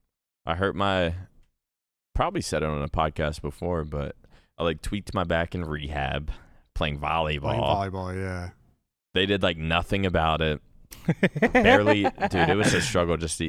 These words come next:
Speaker 1: even get ice. Like, I think they just thought I was, like, trolling them. Or just, like, being a baby. And then just over time, it just got worse and worse. And the harder I kept working out, the worse it's gotten.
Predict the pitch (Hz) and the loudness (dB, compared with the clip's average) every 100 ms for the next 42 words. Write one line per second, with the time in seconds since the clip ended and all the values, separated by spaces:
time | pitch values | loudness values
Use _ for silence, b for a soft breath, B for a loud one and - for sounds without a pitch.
0 | - 85 82 80 73 78 73 - 76 76 | -4 -4 -2 -2 0 0 -2 -4 -6 -6
1 | 76 101 104 85 80 - 76 76 73 - | -6 -4 -2 -2 -2 -2 -2 0 -2 -4
2 | 71 - - 76 80 73 - 76 - _ | -6 -8 -8 -4 0 0 -2 -10 -14 _
3 | _ _ _ _ _ _ _ _ - 92 | _ _ _ _ _ _ _ _ -2 -2
4 | 82 - 73 76 82 80 73 73 78 76 | 0 -2 -4 -2 -4 -4 -4 -4 -4 -6
5 | 80 b b b b _ _ _ - 90 | -10 b b b b _ _ _ -4 0
6 | 87 87 85 85 85 - - - _ 85 | 2 2 2 0 -2 -8 -20 -20 _ -6
7 | 78 - 85 90 82 85 82 80 - 78 | -6 -6 -2 -2 0 -2 -2 -2 -4 -2
8 | 82 78 76 - 71 65 73 71 76 - | -2 -4 -6 -8 -8 -6 -6 -4 -4 -6
9 | 76 76 76 76 76 - - 73 73 80 | -6 -4 -2 -2 -2 -6 -8 -6 -2 0
10 | 82 82 80 82 73 76 78 76 76 69 | 2 2 0 -2 -2 -2 -4 -4 -4 -4
11 | 73 78 73 76 76 - 71 71 71 71 | -8 -6 -6 -6 -8 -6 -4 -2 -4 -8
12 | 73 | -10